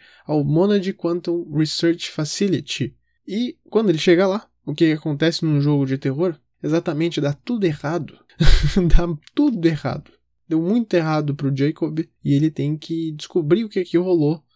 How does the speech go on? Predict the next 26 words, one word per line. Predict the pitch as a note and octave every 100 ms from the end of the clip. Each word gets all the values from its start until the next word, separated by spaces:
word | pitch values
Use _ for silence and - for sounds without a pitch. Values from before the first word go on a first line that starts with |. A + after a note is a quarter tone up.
| _ -
E |
tu | D3+
tem | E3+ E3+
que |
lutar | E3+ D#3 F#3
contra | F#3+ F#3 - F3 -
essas | E3 E3+ -
criaturas | - F3+ E3+ - G#3+ A3+ D3 C#3+ -
que | - D3+ C#3+ C3+ B2
acabaram | B2+ D3 C#3 D3+ D3+
aparecendo | D3 D3+ C#3+ - D3+ D#3+ D#3+ D#3
após | D3+ D3 C#3+ D3 D3 D3 - -
um | C#3+ C#3+ C#3 C3+ B2+ D3
incidente | D3 D#3+ C3 D3 D3
dentro | C3+ C3 C#3 C#3 C#3 _ -
desse | D3 D#3
local | D#3 - D3+
de | D3 D#3 D3 -
estudos. | D#3+ - - D3+ C3+ - - - _ _ -
E |
nessa | C#3+ F3 F3
gameplay | D3+ D3+ C#3 D3
que | D3+
foi | - B2
apresentada | A#2+ B2+ B2 A#2 C3+ A2+ A#2+
lá, | A#2+ D3+ F3